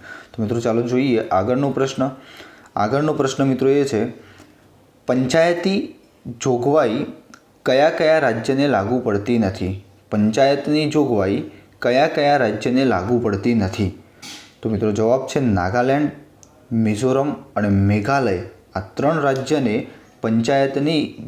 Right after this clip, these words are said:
જોગવાઈ છે એ મિત્રો લાગુ પડતી નથી. નેક્સ્ટ ક્વેશ્ચન છે એ મિત્રો અહીંયા જોઈએ, મોઢેરા કઈ નદીના કિનારે આવેલું છે? મોઢેરા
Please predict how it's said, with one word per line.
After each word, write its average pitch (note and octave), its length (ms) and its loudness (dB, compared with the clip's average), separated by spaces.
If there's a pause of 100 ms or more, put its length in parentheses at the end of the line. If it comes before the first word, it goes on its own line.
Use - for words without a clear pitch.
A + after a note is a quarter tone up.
(200)
જોગવાઈ A#2+ 460 2
છે G#2 240 -4
એ G#2 60 -4
મિત્રો A2 300 0
લાગુ G2 360 -2
પડતી A2+ 320 0
નથી. F#2+ 400 -2 (420)
નેક્સ્ટ A#2+ 480 -2
ક્વેશ્ચન D3+ 420 0
છે A#2+ 420 -2
એ B2 100 -2
મિત્રો B2+ 240 0
અહીંયા C3 200 2
જોઈએ, B2+ 540 0 (720)
મોઢેરા A#2+ 600 2
કઈ D#3 360 2
નદીના D3+ 380 2
કિનારે C3 440 0
આવેલું G2+ 380 2
છે? F#2 220 -6 (720)
મોઢેરા G#2+ 720 0